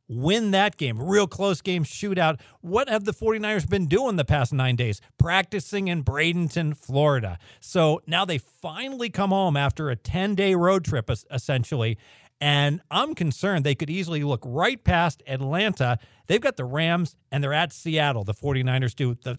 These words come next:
week sixteen and week seventeen. And that showdown at Seattle, good chance that decides the division. I could see them being caught asleep, especially with all these injuries. The forty-niners center, he's out.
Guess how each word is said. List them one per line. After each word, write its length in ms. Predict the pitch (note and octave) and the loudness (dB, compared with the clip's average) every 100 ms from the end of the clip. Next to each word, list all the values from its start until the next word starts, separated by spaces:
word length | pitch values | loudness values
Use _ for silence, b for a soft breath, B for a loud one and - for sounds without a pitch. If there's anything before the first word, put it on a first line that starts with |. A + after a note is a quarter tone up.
| - | -4
week 180 | C#3 C3 | -4 -4
sixteen 520 | - F#3+ - F#3+ F3 | -6 -6 -4 -2 0
and 160 | B2 A#2+ | 0 0
week 160 | C#3+ | -2
seventeen. 480 | - D#3 D3+ C#3+ C3 | 0 0 0 0 -2
And 100 | A#2+ | -2
that 140 | D3 | -4
showdown 480 | - F3 E3+ D3 C#3 B B | -2 -2 0 0 -2 B B
at 160 | C#3+ | -8
Seattle, 440 | - C3+ C3+ C3 A2 b b | -4 -2 0 0 -2 b b
good 160 | E3 | -2
chance 220 | - E3+ C#3+ | 0 -2 -2
that 180 | C#3+ | -4
decides 400 | B2+ - D3+ C#3+ | -6 -6 -2 -4
the 60 | A#2+ | -4
division. 460 | B2 C3 C#3 C3 G#2+ B B | -4 0 2 0 -2 B B
I 140 | D3 | -2
could 140 | D#3 | -2
see 120 | - E3 | -4 -2
them 160 | D3 | 0
being 200 | B2+ A#2 | 0 0
caught 300 | - D3+ E3+ - | 0 -2 -2 -4
asleep, 500 | A#2 - D#3+ D#3 - b b | -8 -4 0 0 -2 b b
especially 440 | - - G#3 G3 | -2 0 0 0
with 160 | D#3 A#2+ | -2 -2
all 100 | A#2+ | -2
these 200 | C3+ F#3 | -2 -2
injuries. 520 | C#4 C4 E3 G#2 - B | -2 0 0 0 -4 B
The 80 | B | B
forty-niners 680 | - D3 D3 D#3+ F3 G3 D3 | -2 0 2 2 2 2 0
center, 340 | G#3 G#3+ B2 | -2 0 0
he's 220 | G2 A2+ | 0 2
out. 300 | F3+ G3+ A#2 | 4 2 0